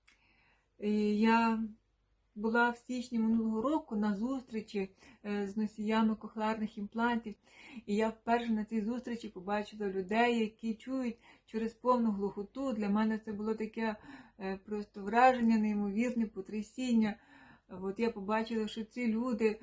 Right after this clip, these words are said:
е, чудово спілкуються між собою. І вони зовсім не такі, як описує інтернет, що вони говорять як роботи, що в них там головні болі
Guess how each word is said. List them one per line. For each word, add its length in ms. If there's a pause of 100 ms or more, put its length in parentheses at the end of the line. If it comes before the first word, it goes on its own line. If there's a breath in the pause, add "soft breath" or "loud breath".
(200 loud breath)
е, 220
чудово 360
спілкуються 640
між 280
собою. 600 (520 soft breath)
І 300 (600)
вони 260
зовсім 720
не 160
такі, 500
як 380
описує 540
інтернет, 760
що 100
вони 200
говорять 480
як 160
роботи, 520
що 100
в 40
них 160
там 140
головні 420
болі 540